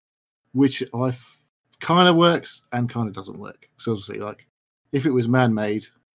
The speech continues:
uh, then it might be slightly better, but I think it's kind of, I don't know if it's procedurally generated exactly, but it must use some sort of algorithm.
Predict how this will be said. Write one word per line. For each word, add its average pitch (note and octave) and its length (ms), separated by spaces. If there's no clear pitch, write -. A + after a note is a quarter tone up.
uh, G#2+ 200
then G#2+ 200
it A2 100
might A2+ 300
be A2 160
slightly A2+ 500
better, B2 460
but - 280
I G#2+ 60
think A#2+ 320
it's A2 100
kind A2 240
of, G2+ 180
I A#2 40
don't G#2 120
know G2+ 80
if - 80
it's - 100
procedurally A2 640
generated G#2 420
exactly, G#2+ 440
but G#2 260
it - 220
must A2+ 200
use G#2+ 200
some A2+ 160
sort - 220
of G#2+ 80
algorithm. A2+ 480